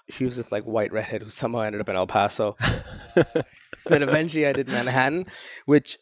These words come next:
Speaker 1: I think everyone should try if they can. New York's an amazing place to live. I lived in Greenwich, so it was just literally ground zero of everything that was going on there. Sorry.
Speaker 2: How long were you there?
Speaker 1: I was there for two years.
Speaker 2: Okay.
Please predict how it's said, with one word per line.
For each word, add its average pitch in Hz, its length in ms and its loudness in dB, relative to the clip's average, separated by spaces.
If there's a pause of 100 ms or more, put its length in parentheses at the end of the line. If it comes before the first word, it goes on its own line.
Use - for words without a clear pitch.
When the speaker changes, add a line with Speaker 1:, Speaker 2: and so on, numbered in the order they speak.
Speaker 1:
I - 80 0
think - 160 0
everyone 160 340 2
should - 240 -10
try 123 380 0
if - 120 -8
they 127 120 -2
can. 127 300 -4
New 131 60 -4
York's 127 280 0
an 127 80 -2
amazing 120 360 0
place 127 240 0
to 127 80 -6
live. 117 320 2 (300)
I 120 100 2
lived 120 200 2
in 120 140 -4
Greenwich, 120 380 0
so 117 200 2
it 104 60 -2
was 113 120 -4
just - 220 -10
literally 127 640 -2
ground 117 340 -2
zero 113 360 2
of 117 160 -4
everything 113 360 -4
that 113 100 0
was 110 120 -4
going 113 160 0
on 113 200 -2
there. 107 240 -8
Sorry. - 180 -14
Speaker 2:
How 117 80 6
long 117 100 4
were 110 140 2
you 107 60 2
there? 113 280 0
Speaker 1:
I 175 100 4
was 220 200 2
there 214 180 0
for 170 480 0
two - 180 -6
years. - 360 -8 (120)
Speaker 2:
Okay. 101 240 0